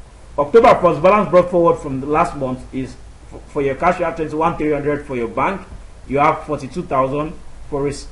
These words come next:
for check, you have all of these transactions. So let's quickly move to the solution to see how we do the posting. Now,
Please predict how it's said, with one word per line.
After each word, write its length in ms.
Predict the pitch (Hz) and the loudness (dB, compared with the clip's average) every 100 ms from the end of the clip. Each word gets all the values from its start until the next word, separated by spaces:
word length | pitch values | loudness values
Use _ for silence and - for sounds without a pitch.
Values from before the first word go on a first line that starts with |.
| - | -10
for 160 | 147 | -10
check, 300 | - 202 208 | -2 0 0
you 80 | 165 | 0
have 260 | 156 165 165 | 0 0 0
all 100 | 156 | 0
of 120 | 131 | -2
these 100 | 147 | -6
transactions. 720 | - 131 120 151 202 214 214 - - - | -6 -6 0 0 0 -2 -4 -12 -18 -16
So 120 | - | -6
let's 400 | 156 156 180 - - - - | 2 2 2 -2 -16 -20 -10
quickly 320 | 160 156 165 156 | -10 -8 -4 -2
move 280 | 156 - - | -2 -4 -6
to 100 | 123 | -6
the 260 | 120 117 - - - - - | -4 -6 -10 -20 -20 -20 -16
solution 600 | - 151 170 - 185 190 - - | -4 0 0 2 0 0 -14 -16
to 80 | 135 | -14
see 200 | 127 190 | -8 -6
how 220 | 180 170 | 2 2
we 300 | 151 131 120 120 - - 123 | 4 0 -4 -8 -18 -14 -4
do 100 | 147 | -2
the 80 | 131 | -2
posting. 460 | 143 139 - 90 - - - - - | -4 -6 -6 -10 -12 -18 -18 -20 -2
Now, 380 | 175 170 - | 2 2 2